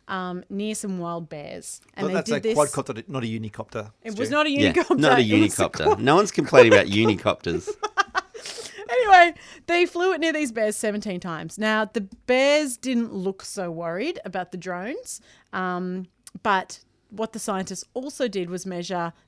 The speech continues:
Speaker 1: the bears' heart rates.
Speaker 2: Okay.
Speaker 1: So, um, not only getting those behavioural responses, but also those physiological responses that go along with stress. And in almost all of the trials, the bear's heart rate went up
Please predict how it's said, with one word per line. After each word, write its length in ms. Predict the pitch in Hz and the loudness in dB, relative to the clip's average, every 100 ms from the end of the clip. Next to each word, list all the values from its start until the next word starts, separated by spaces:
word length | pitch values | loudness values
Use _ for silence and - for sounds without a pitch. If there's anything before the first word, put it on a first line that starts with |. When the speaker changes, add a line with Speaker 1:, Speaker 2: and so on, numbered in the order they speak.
| - | -14
Speaker 1:
the 80 | |
bears' 420 | 175 175 165 160 - | -8 -4 -4 -6 -10
heart 420 | - - 170 170 | -16 -8 -8 -8
rates. 520 | 170 175 - - - - | -12 -14 -14 -12 -12 -12
Speaker 2:
Okay. 180 | 262 339 | -10 -8
Speaker 1:
So, 460 | 311 185 175 175 - | -4 -2 -2 -2 -4
um, 360 | 185 170 180 | -8 -8 -6
not 180 | 202 208 | -4 -4
only 260 | 196 190 175 | -6 -8 -6
getting 320 | 175 170 175 | -6 -6 -8
those 160 | 165 | -8
behavioural 500 | - 180 294 285 247 | -10 -2 0 2 0
responses, 580 | 202 196 196 185 - 180 | -4 -6 -10 -10 -8 -10
but 180 | - 196 | -8 -10
also 420 | 185 175 196 180 | -8 -8 -6 -6
those 480 | 175 165 165 165 - - - _ | -6 -6 -6 -8 -12 -18 -20 _
physiological 720 | - 262 226 185 175 165 170 165 | -8 -6 -4 -4 -6 -8 -12 -12
responses 680 | 160 - 170 165 185 160 | -12 -12 -14 -10 -8 -8
that 160 | 170 - | -10 -10
go 180 | 170 165 | -8 -8
along 220 | 156 151 | -8 -10
with 160 | 156 - | -12 -10
stress. 540 | - 285 - - - - - - - - | -2 0 0 -6 -10 -12 -20 -20 -20 -10
And 220 | 208 202 | -4 -4
in 160 | 208 214 | -4 -6
almost 360 | 214 214 214 - | -2 -2 -2 -2
all 160 | 233 | -2
of 80 | 277 | -2
the 60 | 247 | -6
trials, 400 | 220 180 175 175 | -4 -2 -2 -6
the 80 | 170 | -8
bear's 340 | 196 202 208 | -2 0 0
heart 380 | - 190 190 - | -4 -2 -2 -2
rate 300 | 170 160 - | -6 -6 -8
went 240 | 185 175 | -8 -8
up 240 | - 170 | -8 -10